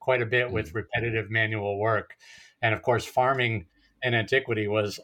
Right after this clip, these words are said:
Speaker 1: a lot of repetitive manual work, you know, hoeing a field or plowing a field, or,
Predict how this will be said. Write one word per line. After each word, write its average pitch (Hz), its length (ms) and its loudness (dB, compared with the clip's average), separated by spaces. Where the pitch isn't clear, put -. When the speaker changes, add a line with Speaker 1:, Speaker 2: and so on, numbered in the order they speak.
Speaker 1:
a 117 40 -4
lot 113 320 2
of 101 120 -6
repetitive 107 560 -2
manual 104 580 -2
work, 104 380 -2
you 107 60 -8
know, 98 260 -4
hoeing 110 320 -2
a 101 80 -4
field 107 480 -4
or 98 120 -6
plowing 107 400 -2
a 104 80 -4
field, 104 480 -4
or, 98 180 -6